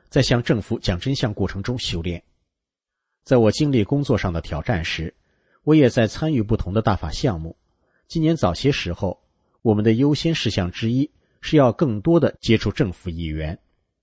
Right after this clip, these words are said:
帮助他们更深入地了解法轮大法团体及在中国发生的迫害真相。在本地，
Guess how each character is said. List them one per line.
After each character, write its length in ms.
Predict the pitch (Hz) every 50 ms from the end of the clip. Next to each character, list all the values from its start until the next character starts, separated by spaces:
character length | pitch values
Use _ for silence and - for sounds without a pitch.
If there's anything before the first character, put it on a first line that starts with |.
| _ _ _ _ _ _ -
帮 160 | - 175 180
助 100 | 160 151
他 140 | 120 - 160
们 220 | 139 117 120 135
更 180 | 135 - 139 110
深 260 | 98 - - 165 170
入 200 | 170 165 165 117
地 80 | 90 92
了 240 | 90 90 85 98 -
解 240 | - - 90 90 -
法 160 | _ - 95
轮 160 | 90 87 98 113
大 140 | - 123
法 140 | 98 - 85
团 300 | - - - 90 90 127 147
体 260 | - - 87 87 - _ _ _ _ _ _ _ _ _
及 180 | - - 104 107
在 180 | 90 95 92
中 280 | - - 160 156 160 147
国 160 | - 98 101
发 200 | - - 104 98
生 160 | - - 107
的 60 | 92
迫 180 | 82 - - 90
害 160 | 82 - 85
真 220 | - - 95 95 95
相。 220 | - - 92 82 - _ _ _ _ _ _ _ _ _ _
在 140 | - - 110
本 220 | - - 95 82 82
地， 200 | - 123 110 -